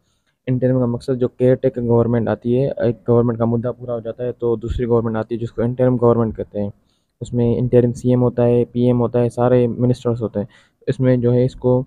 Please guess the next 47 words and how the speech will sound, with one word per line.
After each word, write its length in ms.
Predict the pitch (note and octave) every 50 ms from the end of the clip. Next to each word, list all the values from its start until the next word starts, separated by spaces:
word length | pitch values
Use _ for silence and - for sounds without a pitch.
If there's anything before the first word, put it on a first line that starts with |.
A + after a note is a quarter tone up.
| _ _ _ _ _ _ _ -
अ, 360 | A2 A2+ A2 A2 A2 G#2 - G#2+
मुराद 260 | A2 A2+ A#2 A#2 A#2+
अली 120 | A#2+ A#2+
शाह 180 | A#2 - A#2+ A#2
को 140 | A#2 A#2+ A#2
अपॉइंट 300 | A2+ - A#2+ B2 A#2+ A2+
किया, 300 | A#2+ A#2+ A#2+ A#2+ A#2 A#2+
कायम 280 | - A#2 A#2+ B2 B2
अली 100 | A#2 A#2
शाह 540 | - - B2 A#2+ A#2+ A#2 A#2 A2+ A2 - - -
आल 200 | G#2+ A2+ A#2 A2+
ने 220 | A2+ A2+ A#2 A#2
मकबूल 320 | A2+ A2+ A2 A2 A2+ A2+ A2
वाकर। 260 | G#2+ A2 - - A2
तो 200 | - - A#2 A2+
मुराद 300 | A#2 A#2+ A#2+ B2 B2 B2+
अली 140 | B2+ B2+ B2+
शाह 240 | - - B2 A2+ A#2+
अभी, 300 | A#2 C3 C3 B2 A#2+ - _
अ, 200 | _ _ _ _ -
रिटायर 460 | B2 A#2+ A#2+ A#2 A#2+ A#2 A#2 B2 A#2+ A#2+
हो 80 | A#2+
चुके 260 | A#2 - A#2+ - B2+
हैं, 120 | B2 B2+ A#2+
कायम 260 | - A#2+ B2 B2 B2+
अली 100 | B2 A#2
शाह 140 | - B2+ A#2+
तो 120 | - A#2+
बहुत 200 | A#2 A#2+ B2 - _ _ -
करीब 220 | C3 B2 B2 A#2+
रिटायर 260 | B2 A#2 - A#2+ A#2+
हुए 100 | A#2+ A#2+
थे। 140 | B2+ B2+ A2+
इसका 200 | C3 - - A2+
करेक्ट 240 | - A2+ A2+ A2+ A2
आंसर 220 | A#2+ B2 B2 A#2+
होगा 200 | A#2+ A#2+ B2+ C3 - _ _ _ _ _ _ _ _ _ _ _ _ _ B2
जस्टिस 300 | B2 - - - C3 A#2+
रिटायर 340 | A#2 A#2+ A2 B2 B2 A#2+ A#2+
मकबूल 520 | A#2+ A#2 A#2 - A#2+ A#2+ A#2+ A#2 A2+ G#2+
वाकर 180 | G#2+ G#2 A2+ A2
जो 120 | G#2+ A2+
कि 80 | A#2 B2
सिंध 180 | - B2+ A#2+
हाई 120 | A#2+ A#2+ A#2+
कोर्ट 260 | A#2+ B2 A#2 A2+ A2+
के 180 | A#2 A#2+ C3